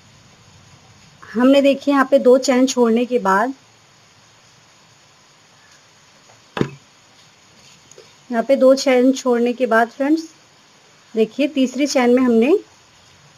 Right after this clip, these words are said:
double क्रोशिया करना है। ये देखिए दो बार, देखिए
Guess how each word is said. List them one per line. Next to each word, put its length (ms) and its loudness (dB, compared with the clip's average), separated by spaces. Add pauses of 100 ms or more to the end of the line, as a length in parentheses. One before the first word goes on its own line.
(800)
double 360 -2
क्रोशिया 440 -2
करना 300 0 (100)
है। 160 -2 (400)
ये 120 -4
देखिए 500 -4 (1080)
दो 220 -2
बार, 300 0 (180)
देखिए 480 -8